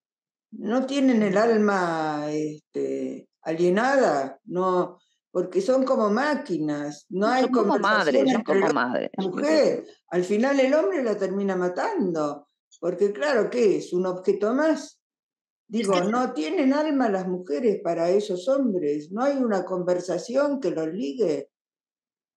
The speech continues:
Speaker 1: porque es, es, son palabras las que faltan, ¿no?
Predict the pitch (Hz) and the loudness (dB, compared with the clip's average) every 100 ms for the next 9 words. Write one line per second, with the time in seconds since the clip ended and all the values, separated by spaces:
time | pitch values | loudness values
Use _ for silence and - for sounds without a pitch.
0 | _ _ - 165 - 185 180 170 185 254 | _ _ -8 -6 -2 0 0 2 2 2
1 | - 208 185 190 - 214 202 214 311 370 | 0 -4 -4 -4 -2 -4 -2 -4 -2 -2
2 | 330 160 160 151 156 143 - 139 135 131 | -2 -4 -4 -6 -6 -8 -6 -4 -4 -6
3 | 139 147 196 277 302 | -8 -4 -4 -4 -6